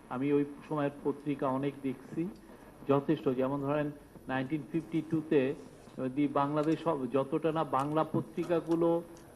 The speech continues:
বাংলা মাতৃভাষা নিয়ে, আহ, আহ, সোচ্চার ছিল,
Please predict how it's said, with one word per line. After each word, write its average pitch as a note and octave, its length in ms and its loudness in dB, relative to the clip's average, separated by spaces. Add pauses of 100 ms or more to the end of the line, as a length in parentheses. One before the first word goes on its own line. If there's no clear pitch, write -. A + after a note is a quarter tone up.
(140)
বাংলা D3+ 340 4
মাতৃভাষা D#3 840 0
নিয়ে, E3 380 2
আহ, - 580 -10
আহ, C3+ 220 0 (680)
সোচ্চার E3 340 2 (160)
ছিল, C3 200 2